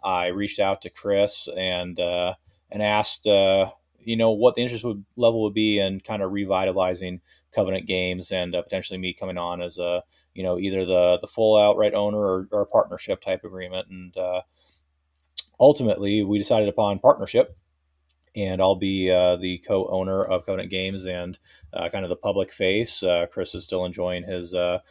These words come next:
quasi-retirement, comes out of it once a year to come hang out with us at Nationals and do some M C work and things like that.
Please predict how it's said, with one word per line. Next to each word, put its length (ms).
quasi-retirement, 1000
comes 220
out 160
of 60
it 100
once 240
a 20
year 180
to 60
come 320
hang 160
out 160
with 120
us 200
at 140
Nationals 540
and 80
do 100
some 180
M 140
C 220
work 240
and 120
things 280
like 220
that. 400